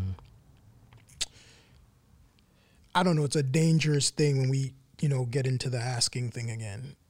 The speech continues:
Speaker 2: and telling people what they're
Speaker 1: Yeah.
Speaker 2: supposed to be doing.
Speaker 1: Mm. Yeah, I mean, the conflicted position of wanting to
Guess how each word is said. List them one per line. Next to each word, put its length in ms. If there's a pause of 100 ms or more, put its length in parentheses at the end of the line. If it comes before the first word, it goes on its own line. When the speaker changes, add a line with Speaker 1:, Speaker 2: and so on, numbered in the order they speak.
(140)
Speaker 2:
and 220
telling 340
people 300
what 180
they're 120
Speaker 1:
Yeah. 40
Speaker 2:
supposed 760
to 80
be 200
doing. 560
Speaker 1:
Mm. 380 (1400)
Yeah, 400
I 20
mean, 300
the 100
conflicted 760
position 760 (560)
of 220
wanting 360
to 140